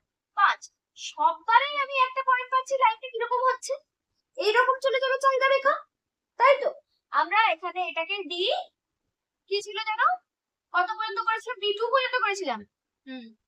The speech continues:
ডি থ্রি, ডি, ডি থ্রি করে দিলাম।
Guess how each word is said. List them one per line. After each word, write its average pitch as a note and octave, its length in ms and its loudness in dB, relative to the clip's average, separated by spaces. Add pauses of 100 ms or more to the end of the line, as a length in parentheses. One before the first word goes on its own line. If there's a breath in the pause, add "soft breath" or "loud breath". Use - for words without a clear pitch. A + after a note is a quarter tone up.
(240)
ডি F4 100 -4 (100)
থ্রি, F4+ 140 -6 (1600)
ডি, F#4 120 -8 (120)
ডি F4 140 -4
থ্রি F4 180 -6
করে G#3+ 160 -2
দিলাম। F#3+ 180 -16